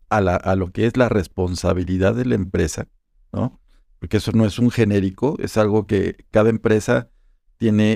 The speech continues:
expectativas, tiene una cultura, tiene una filosofía, tiene objetivos de negocio,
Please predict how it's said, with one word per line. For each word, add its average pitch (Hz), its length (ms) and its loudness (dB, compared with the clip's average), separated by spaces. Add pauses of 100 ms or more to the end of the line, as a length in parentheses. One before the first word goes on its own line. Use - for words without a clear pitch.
expectativas, 104 880 0
tiene 101 180 -2
una 95 160 2
cultura, 110 640 -2
tiene 101 200 0
una 95 120 2
filosofía, 101 680 -2
tiene 101 220 0
objetivos 110 540 -4
de 104 100 0
negocio, 92 500 -2